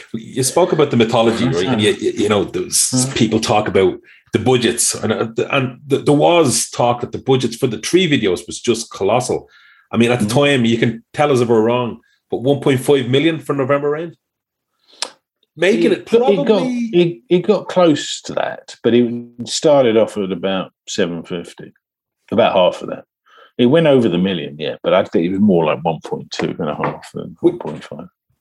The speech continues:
Speaker 1: In the early
Speaker 2: From
Speaker 1: nineties,
Speaker 2: memory.
Speaker 1: Andy, let's say the budget's one point five, one point five million, probably one of the most expensive, if not the most expensive music
Speaker 2: No, it
Speaker 1: video.
Speaker 2: wasn't, it wasn't the most expensive. No, I mean, Jackson was regularly spending <laughs> a lot more than them.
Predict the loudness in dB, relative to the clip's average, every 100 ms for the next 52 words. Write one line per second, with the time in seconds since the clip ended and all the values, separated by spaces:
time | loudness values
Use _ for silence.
0 | _ _ _ _ _ 0 2 2 4 4
1 | 4 2 4 4 4 2 0 -6 -10 _
2 | _ -20 _ _ -2 0 2 2 2 0
3 | 2 0 -2 -4 -6 -4 -2 -2 -4 -14
4 | -4 -2 0 0 2 2 2 2 0 0
5 | 0 0 2 2 2 0 0 -2 -2 -2
6 | -4 -6 -2 -2 -2 0 0 0 -2 0
7 | 2 4 2 0 -2 -8 -6 -4 -4 -4
8 | 2 4 4 4 4 4 2 2 2 2
9 | 4 4 4 2 2 2 2 -2 -6 -12
10 | -20 _ -20 -18 -18 -12 -6 -2 0 0
11 | -2 0 2 0 -4 -6 -6 -8 -4 -2
12 | -2 -2 -4 -8 -6 -2 -2 0 0 0
13 | -2 0 0 0 0 0 0 2 0 -2
14 | -6 -8